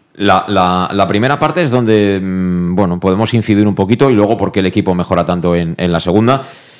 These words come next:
Eh, pero bueno, presentado está ya el, el programa, el Conexión Oreyú de hoy, las siete y doce minutos. Y bueno, antes de ir a la pausa, muy rápido, eh, vamos a escuchar a un jugador que parecía que no estuviera, que incluso no tuviera nivel para, para jugar aquí en el Castellón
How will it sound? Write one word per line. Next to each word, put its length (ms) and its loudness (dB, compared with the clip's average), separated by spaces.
Eh, 100 2
pero 140 0
bueno, 200 -6
presentado 400 0
está 180 0
ya 480 2
el, 240 -2
el 120 -2
programa, 280 0
el 60 -2
Conexión 320 0
Oreyú 300 2
de 120 2
hoy, 140 4
las 200 0
siete 200 0
y 80 4
doce 220 -2
minutos. 420 2
Y 60 2
bueno, 160 2
antes 160 -2
de 60 2
ir 60 2
a 40 0
la 100 -2
pausa, 260 -2
muy 200 4
rápido, 480 0
eh, 220 0
vamos 260 0
a 20 2
escuchar 280 0
a 40 0
un 60 0
jugador 460 -2
que 720 -2
parecía 300 -4
que 80 -2
no 80 -2
estuviera, 440 -2
que 240 -6
incluso 280 -6
no 120 -2
tuviera 300 -2
nivel 480 -4
para, 420 -8
para 160 -6
jugar 200 -6
aquí 120 -8
en 60 -6
el 60 -8
Castellón 420 -6